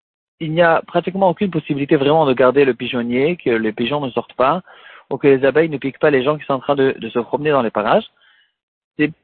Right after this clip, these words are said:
on peut pas considérer que cette personne-là, il a une responsabilité, il n'a mal gardé, il était censé garder, il a mal gardé. Donc on ne peut pas lui donner cette responsabilité. Par contre, on peut lui dire, «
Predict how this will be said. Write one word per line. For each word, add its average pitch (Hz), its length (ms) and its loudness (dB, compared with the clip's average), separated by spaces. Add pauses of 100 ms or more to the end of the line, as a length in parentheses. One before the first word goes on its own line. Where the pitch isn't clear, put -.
(480)
on 147 120 0
peut 156 120 2
pas 247 160 4
considérer 185 480 -2
que 170 140 -6
cette 151 160 -4
personne-là, 135 680 -2 (500)
il 147 140 0
a 151 40 4
une 147 100 -2
responsabilité, 160 960 0
il 147 120 -4
n'a 131 120 2
mal 151 200 0
gardé, 143 360 0
il 160 80 -2
était 123 220 -4
censé 156 260 -2
garder, 143 280 2
il 143 80 0
a 127 60 0
mal 120 160 -2
gardé. 98 320 -6 (240)
Donc - 180 -12
on 120 80 -2
ne 131 80 -4
peut 156 120 -2
pas 226 100 2
lui 170 100 -2
donner 151 220 0
cette 135 120 -2
responsabilité. 120 680 -4
Par - 240 -4
contre, - 340 -6
on 127 100 -8
peut 185 120 -2
lui 165 160 -2
dire, « 147 200 0